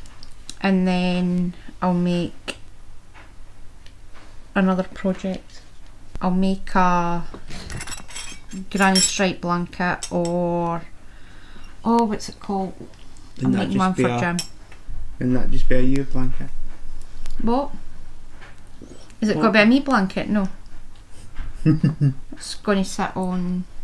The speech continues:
Speaker 1: the other side. Mm, mind you, I'm really want it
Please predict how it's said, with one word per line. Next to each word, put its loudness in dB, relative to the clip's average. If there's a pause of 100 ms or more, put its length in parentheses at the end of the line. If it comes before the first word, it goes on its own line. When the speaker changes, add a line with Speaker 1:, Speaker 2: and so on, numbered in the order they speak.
(540)
Speaker 1:
the -2
other 0
side. -4
Mm, -4
mind -8
you, -16 (140)
I'm -6
really 2
want -4
it -6